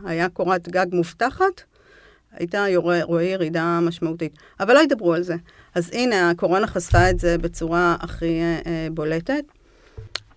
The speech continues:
אחת הבעיות הראשונות הייתה דיור. זאת אומרת, נשים שהייתה להם הכנסה לפני זה של כמה אלפי שקלים, והכל היה שחור, לא היה להם פתאום איך,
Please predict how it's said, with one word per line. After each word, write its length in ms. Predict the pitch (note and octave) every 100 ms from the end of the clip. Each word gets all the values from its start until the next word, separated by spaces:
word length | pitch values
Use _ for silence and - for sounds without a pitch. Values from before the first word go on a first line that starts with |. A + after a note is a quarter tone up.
| - - E3+
אחת 320 | F3 G3+ F#3
הבעיות 220 | F3 F3
הראשונות 400 | F3 F3 F3 F3+
הייתה 180 | D#3 D3
דיור. 260 | D3 C#3+ C3+ _ _ _ _ _ - -
זאת 100 | G#3
אומרת, 180 | G3+
נשים 300 | G3+ G3 G#3+
שהייתה 300 | G#3 F3+ F3
להם 180 | F#3+ F3+
הכנסה 420 | F3 E3+ D#3+ E3+
לפני 260 | E3 E3 D3+
זה 60 | E3
של 120 | D#3+
כמה 220 | E3 D3+
אלפי 260 | C#3 - A3
שקלים, 340 | A3 B3+ C4 C4
והכל 200 | F3+ G3
היה 160 | G3+
שחור, 460 | - - - A3+ D4 C#4+ _ _ _ _ _ _ _ -
לא 100 | F#3+
היה 180 | G#3+ A#3
להם 180 | A3
פתאום 240 | G3 F3+ F#3
איך, 180 | F3+ -